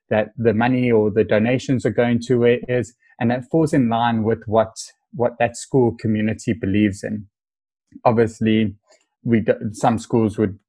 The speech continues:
wouldn't want their kids to get involved in political things or whatever they are.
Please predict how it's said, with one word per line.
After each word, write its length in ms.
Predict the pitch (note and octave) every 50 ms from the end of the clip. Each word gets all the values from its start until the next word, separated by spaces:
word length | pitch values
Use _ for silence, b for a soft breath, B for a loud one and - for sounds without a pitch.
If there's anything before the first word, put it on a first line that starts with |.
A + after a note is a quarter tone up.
| - -
wouldn't 320 | A2+ A#2 G2+ A2 G#2+ -
want 300 | G#2 G#2 G#2+ G#2 G#2 -
their 80 | - G2+
kids 320 | G2 - - A2+ G2 -
to 80 | - A2+
get 120 | G2 A2
involved 460 | G#2 G2+ G2+ G2+ G2+ G2+ G2 G2 - -
in 160 | G2+ G2 G2
political 560 | - A2+ G#2 G#2+ G#2 - - G#2+ - A2 G#2
things 480 | G2 - A2+ G2+ G2 F#2+ G2 G2 F#2 -
or 360 | A2+ G2+ F#2 F2+ F2+ F#2 - b b b b b b b b
whatever 420 | - B2 - - - G#2+ F#2+ G#2+ F#2+
they 160 | G2 G2+ G2
are. 440 | - G#2+ G2+ F#2+ F2 F2+ F#2 B2